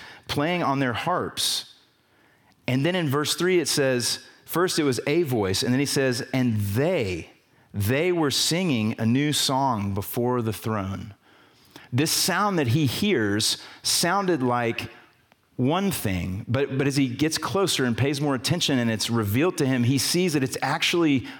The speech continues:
many voices. Because what this is, is these are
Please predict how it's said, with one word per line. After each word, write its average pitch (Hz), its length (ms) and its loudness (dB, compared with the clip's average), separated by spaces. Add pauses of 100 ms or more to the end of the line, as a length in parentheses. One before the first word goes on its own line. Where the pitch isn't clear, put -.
many 165 400 2
voices. - 720 -2 (800)
Because 156 260 0
what 170 240 2
this 190 240 2
is, 156 520 2 (280)
is 113 320 -2
these 156 320 2
are 135 460 0